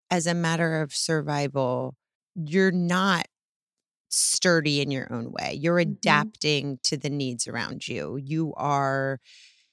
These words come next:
Speaker 1: acclimating and placating. And then as you grow up, you think you're not acting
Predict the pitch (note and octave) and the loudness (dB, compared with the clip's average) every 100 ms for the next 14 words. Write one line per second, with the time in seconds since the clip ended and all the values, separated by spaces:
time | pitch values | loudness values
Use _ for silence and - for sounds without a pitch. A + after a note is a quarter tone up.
0 | _ - F3+ E3 - E3+ D#3+ D3 D3+ C#3 | _ 2 4 4 0 -2 0 2 0 0
1 | C3+ C3 - - D3+ C#3+ C#3+ C#3+ - - | -4 -8 -6 0 2 2 -2 -4 -6 0
2 | D#3+ C#3 D#3 D3 C#3+ C#3 C3 C3+ - - | 0 2 2 2 4 2 0 -4 -8 -18
3 | - - E3 E3+ E3+ E3 C#3+ D#3 C3+ D3+ | -4 0 2 2 4 2 2 -2 -2 -2
4 | C#3+ D3 E3+ C3+ - - - _ _ _ | 0 2 2 0 -6 -14 -20 _ _ _
5 | _ _ _ _ - D3+ D#3 F3 F3 E3 | _ _ _ _ -10 -4 0 4 4 4
6 | D#3+ D#3 - _ _ _ _ _ _ _ | 4 2 -2 _ _ _ _ _ _ _
7 | _ _ - - A3 A3+ G#3 G3+ F3 D3+ | _ _ -20 2 6 6 4 0 2 0
8 | C#3 C3 C3+ - C#3+ C3+ C3 | 0 0 -2 -2 -2 -2 -4